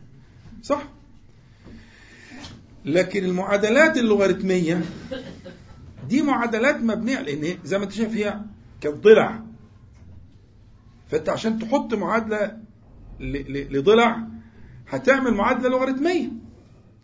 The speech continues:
إن مع كل زاوية انحراف هتتغير المعاملات، المعاملات وهكذا وهكذا وهكذا. ما بتس-، ما بيثبتش، مفيش معامل بيثبت، لأن هو دايما فيه حالة انحراف.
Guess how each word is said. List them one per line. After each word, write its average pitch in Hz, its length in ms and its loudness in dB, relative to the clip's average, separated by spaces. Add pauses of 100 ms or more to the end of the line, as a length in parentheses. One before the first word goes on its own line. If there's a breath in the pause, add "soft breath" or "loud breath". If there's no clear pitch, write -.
(380 soft breath)
إن 156 120 0
مع 170 180 2
كل 240 400 4
زاوية 220 360 4
انحراف 214 500 2
هتتغير 190 560 2
المعاملات، 170 800 -2
المعاملات 175 680 -2
وهكذا 202 480 0
وهكذا 208 420 2
وهكذا. 233 440 2 (320 loud breath)
ما 208 240 2
بتس-، 262 260 0
ما 226 140 4
بيثبتش، 220 560 2
مفيش 185 240 -8
معامل 208 320 0
بيثبت، - 420 -2 (460 loud breath)
لأن 214 320 2
هو 214 220 2
دايما 214 320 4
فيه 220 240 -2
حالة 202 440 -2
انحراف. 143 440 -8